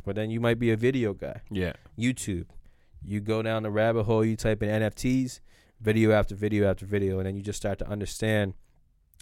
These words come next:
Speaker 1: the space and, and put yourself in the game
Speaker 2: Mm-hmm.
Speaker 1: to learn. And, and I think it's really important that you're going into it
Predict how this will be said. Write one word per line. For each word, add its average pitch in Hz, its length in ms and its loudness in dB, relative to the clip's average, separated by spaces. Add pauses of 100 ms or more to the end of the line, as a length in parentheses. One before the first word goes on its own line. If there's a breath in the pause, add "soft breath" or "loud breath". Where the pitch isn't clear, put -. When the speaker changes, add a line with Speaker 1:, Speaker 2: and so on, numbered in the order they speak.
(140)
Speaker 1:
the 127 80 -6
space - 580 0 (120)
and, 92 180 -10
and 95 160 -12
put 131 160 0
yourself 101 480 -4 (560)
in 120 180 0
the 107 80 -2
game 98 500 -2 (120)
Speaker 2:
Mm-hmm. 101 280 -4 (120)
Speaker 1:
to 107 140 0
learn. 101 500 -2
And, 117 180 0
and 107 160 -4
I 104 80 2
think 117 240 -4
it's 104 120 -4
really 117 240 -2
important 107 420 -2
that 104 160 -4
you're 98 100 -8
going 123 320 -2
into 110 300 -4
it 101 140 -2